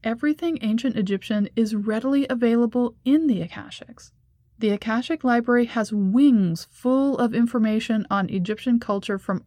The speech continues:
all the various periods. Prehistoric Egypt,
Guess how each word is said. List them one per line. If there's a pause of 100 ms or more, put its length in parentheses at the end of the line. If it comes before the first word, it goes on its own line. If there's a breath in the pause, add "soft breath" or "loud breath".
all
the
various
periods. (600)
Prehistoric
Egypt,